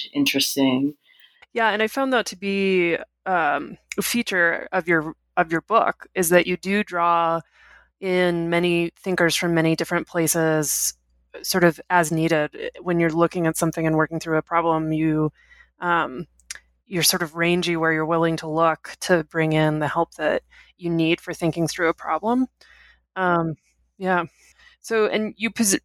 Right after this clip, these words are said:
Speaker 2: position your work as a contribution to the critical philosophy of race. And so there's, um,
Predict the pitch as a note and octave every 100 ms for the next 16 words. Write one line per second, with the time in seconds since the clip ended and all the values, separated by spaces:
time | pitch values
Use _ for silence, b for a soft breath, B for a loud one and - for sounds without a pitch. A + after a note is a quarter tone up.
0 | - A#3+ C#4 - C#4 G3 F3+ F3 F3 E3+
1 | F3 F3 E3+ E3 F3+ E3 F3 F#3 E3+ F3
2 | - E3+ D3 - - D#3 - - - -
3 | F#3 - F3+ F#3 F3 - - - _ F#3+
4 | E3+ C3+